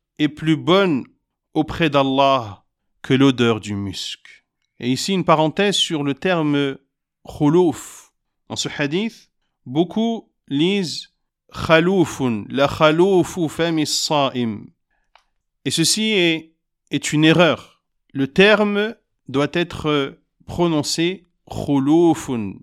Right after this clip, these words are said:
avec une dhamma sur le kha et non une fatha. Dans ce hadith, le prophète sallallahu alayhi wa sallam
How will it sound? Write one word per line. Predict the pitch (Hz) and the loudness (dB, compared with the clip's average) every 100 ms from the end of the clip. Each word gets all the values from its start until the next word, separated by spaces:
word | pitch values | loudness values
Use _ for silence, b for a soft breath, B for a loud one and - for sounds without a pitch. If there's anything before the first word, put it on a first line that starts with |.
| _ _ _ _ - | _ _ _ _ -10
avec | 127 135 180 175 _ | -6 -4 -4 -8 _
une | 143 131 120 | -6 -4 -4
dhamma | 160 165 147 147 - | -4 -2 -2 -2 -6
sur | - - 127 | -10 -8 -8
le | 117 113 | -8 -10
kha | - 120 117 _ - | -10 -10 -10 _ -10
et | 120 | -6
non | 131 160 170 | -4 -6 -10
une | 127 110 | -12 -10
fatha. | 110 - - 98 - _ _ _ - | -12 -16 -18 -18 -20 _ _ _ -6
Dans | 143 | -2
ce | 156 208 | 0 0
hadith, | 190 180 240 240 - _ _ _ _ | 2 2 0 -2 -10 _ _ _ _
le | 127 | -12
prophète | 123 160 196 196 | -8 -4 -2 -2
sallallahu | - 160 160 180 170 151 | -2 0 0 0 0 0
alayhi | 139 151 165 143 143 | 0 0 0 0 0
wa | 135 | -2
sallam | - 160 131 117 110 | -2 -2 -2 -4 -6